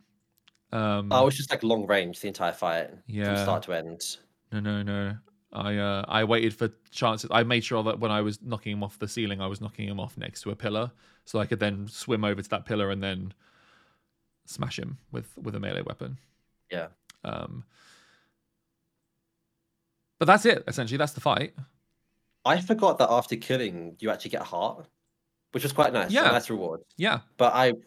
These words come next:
Speaker 2: completely forgot that. I was like, "Oh my God, thank God. I can finally absorb a bit more damage." 'Cause up until now, three hearts is quite tough, I
Speaker 1: It
Speaker 2: would
Speaker 1: is,
Speaker 2: say.
Speaker 1: yeah.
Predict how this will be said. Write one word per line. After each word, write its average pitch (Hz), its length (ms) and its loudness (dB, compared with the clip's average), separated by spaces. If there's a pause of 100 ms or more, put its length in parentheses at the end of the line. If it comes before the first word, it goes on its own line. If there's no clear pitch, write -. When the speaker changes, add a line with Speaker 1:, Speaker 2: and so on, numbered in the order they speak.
(200)
Speaker 2:
completely 147 280 0
forgot - 220 0
that. 90 100 0
I 98 40 0
was 98 160 -4
like, 117 100 -6
"Oh - 40 -8
my 101 60 -4
God, 104 140 -4
thank 110 160 -4
God. 98 220 0
I 107 80 -4
can 104 140 -10
finally 98 640 0 (640)
absorb 104 560 2
a 104 40 2
bit 107 160 2
more 98 100 0
damage." 92 420 0
'Cause - 240 -6
up 131 160 2
until 135 220 2
now, 85 380 2 (320)
three 151 180 2
hearts 113 320 4
is 110 80 -4
quite 104 200 2
tough, 85 320 -2
I - 80 2
Speaker 1:
It 139 40 6
Speaker 2:
would 127 60 6
Speaker 1:
is, 117 140 6
Speaker 2:
say. 82 160 -8
Speaker 1:
yeah. - 240 -4